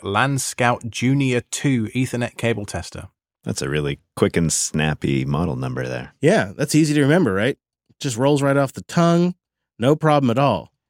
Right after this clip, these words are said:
Speaker 1: Yeah, where do these product designers get these names from? I mean, what's wrong with saying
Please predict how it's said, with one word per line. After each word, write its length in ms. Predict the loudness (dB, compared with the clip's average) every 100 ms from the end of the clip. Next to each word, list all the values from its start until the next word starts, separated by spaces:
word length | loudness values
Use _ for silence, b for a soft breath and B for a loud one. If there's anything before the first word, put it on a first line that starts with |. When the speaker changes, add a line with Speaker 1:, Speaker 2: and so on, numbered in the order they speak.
| _ _
Speaker 1:
Yeah, 200 | -12 -4
where 300 | 2 2 2
do 200 | 2 4
these 200 | 4 4
product 300 | 2 2 0
designers 440 | -4 -2 -2 -6 -8 0
get 260 | 0 0
these 240 | -4 -4 -2
names 380 | -4 -4 -6 -8
from? 400 | -8 -6 -8 -10 -6
I 120 | -2
mean, 240 | 0 -2 -2
what's 320 | 0 0 2
wrong 240 | 2 4 2
with 100 | 0
saying 520 | 0 0 0 -2